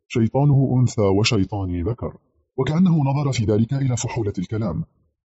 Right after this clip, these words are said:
مما اشتهر به الرجز ولم يشتهر به الشعر في زمانه. ويكون مع الشيطان تابع أو رأي،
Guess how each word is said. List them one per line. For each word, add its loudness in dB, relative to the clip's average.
مما -4
اشتهر -2
به 0
الرجز 0
ولم 0
يشتهر 0
به 2
الشعر 2
في 0
زمانه. -2
ويكون 2
مع 2
الشيطان 0
تابع -4
أو -2
رأي، -2